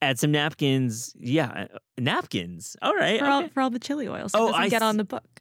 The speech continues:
Speaker 1: Very true, very true. Okay, I see what you're going with that. I like that, yeah.
Speaker 2: I, I don't know where I'm going with
Speaker 1: We should
Speaker 2: that,
Speaker 1: do a,
Speaker 2: but
Speaker 1: we should do an episode where we actually pair books together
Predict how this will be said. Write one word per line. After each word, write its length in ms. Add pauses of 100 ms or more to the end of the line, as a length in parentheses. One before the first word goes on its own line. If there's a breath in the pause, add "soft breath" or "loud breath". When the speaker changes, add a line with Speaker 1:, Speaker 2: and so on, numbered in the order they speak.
(140)
Speaker 1:
Very 340
true, 220
very 180
true. 160
Okay, 340
I 120
see 180
what 60
you're 80
going 220
with 120
that. 120
I 40
like 220
that, 180
yeah. 160
Speaker 2:
I, 260
I 40
don't 80
know 120
where 140
I'm 140
going 200
with 80
Speaker 1:
We 80
should 180
Speaker 2:
that, 60
Speaker 1:
do 140
a, 120
Speaker 2:
but 80
Speaker 1:
we 80
should 140
do 80
an 100
episode 340
where 120
we 140
actually 400
pair 560
books 320
together 580